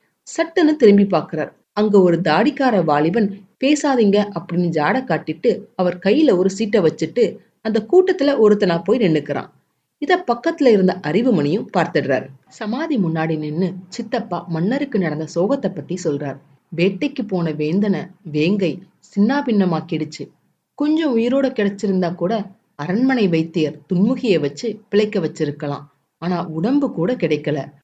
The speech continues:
உடம்பு கிடைச்சிருந்தா நம்ம அரச கல்லறையில எல்லா மரியாதையோடும் வச்சு இருக்கலாம். ஆனா அதுக்கும் வழி இல்லாம போயிடுச்சு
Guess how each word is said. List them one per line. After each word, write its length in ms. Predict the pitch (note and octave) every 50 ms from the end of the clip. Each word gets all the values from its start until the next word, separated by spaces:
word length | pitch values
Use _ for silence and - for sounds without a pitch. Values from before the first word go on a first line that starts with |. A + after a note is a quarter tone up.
| _
உடம்பு 380 | - E3+ F#3 A3+ D#4 E4 E4+ -
கிடைச்சிருந்தா 640 | - F3+ D#3+ D#3 - - E3+ D#3 D#3 E3+ G3+ G3+ G3+ - -
நம்ம 220 | F3 E3+ E3 F3+
அரச 440 | - - D#3+ E3 G#3 B3+ B3+ - C#4+
கல்லறையில 640 | - G#3 F#3 F3 F3 E3+ E3+ D#3+ D#3+ E3+ F3 F3 E3 - - - _ _
எல்லா 500 | E3+ E3 E3+ G3 A3+ B3+ C4 C4 G#3+ F3+
மரியாதையோடும் 720 | D#3+ D#3+ F3+ G#3 A#3+ B3 B3 B3 A#3+ A#3 A3+ A3+ A#3+ D4 C#4+
வச்சு 240 | A#3+ G3+ - - F#3
இருக்கலாம். 500 | E3+ D#3+ D#3+ - D#3 D#3 - - - _ _ _ _ _
ஆனா 300 | - G3 A3 G#3+ G3+ - - F#3
அதுக்கும் 380 | E3+ A3 A3 A3 - E4+ E4
வழி 220 | C#4 A#3 G#3+ G#3+ G#3+
இல்லாம 400 | A3 G#3+ G3+ G3 F#3+ F#3 F3 -
போயிடுச்சு 460 | - E3 D#3+ D#3 D#3 D3 - - -